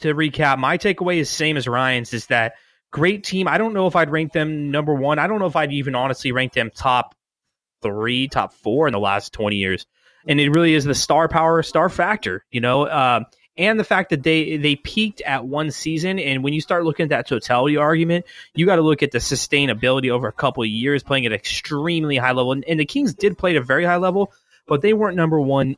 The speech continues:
team in the league high level. Um, and, and then, and for Doug, like, I, I,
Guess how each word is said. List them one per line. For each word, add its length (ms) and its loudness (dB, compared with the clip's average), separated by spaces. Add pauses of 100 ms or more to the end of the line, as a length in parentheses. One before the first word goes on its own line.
team 240 -2
in 80 -2
the 100 0
league 280 0
high 160 0
level. 400 -2 (380)
Um, 380 2 (160)
and, 300 -2
and 160 2
then, 220 0 (440)
and 180 2
for 140 2
Doug, 400 2
like, 280 2
I, 260 0
I, 760 0